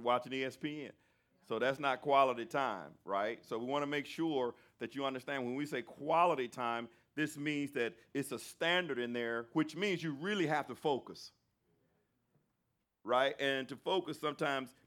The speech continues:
you gotta stop doing some stuff that you're doing. You, you can be in the same house but not really be together. You know, there, there are some people who are roommates, but they have marriage on their certificate.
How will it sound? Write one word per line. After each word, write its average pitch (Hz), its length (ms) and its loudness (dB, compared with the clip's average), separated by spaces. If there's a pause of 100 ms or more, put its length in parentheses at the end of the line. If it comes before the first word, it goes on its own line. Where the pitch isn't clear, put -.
you 131 100 -2
gotta 135 220 4
stop 135 320 -2
doing 127 320 -4 (180)
some 123 120 -10
stuff 117 320 -2
that 113 180 -6
you're 107 80 -12
doing. 110 340 -6 (320)
You, 165 220 -6
you 185 140 -4
can 165 180 0
be 160 440 -2 (260)
in 147 160 0
the 135 80 -4
same 143 320 -2
house 147 320 -2
but 123 100 -2
not 123 180 0
really 127 200 0
be 117 140 -6
together. 113 360 -2 (1900)
You 170 120 2
know, 175 360 6
there, 185 240 4
there 202 220 2
are 170 60 4
some 185 260 0
people 165 440 0 (180)
who 170 160 0
are 135 160 6
roommates, 143 520 -2 (1300)
but 135 200 2
they 139 140 2
have 139 180 4
marriage 135 560 0 (340)
on 117 180 -2
their 104 260 -6 (340)
certificate. - 560 -10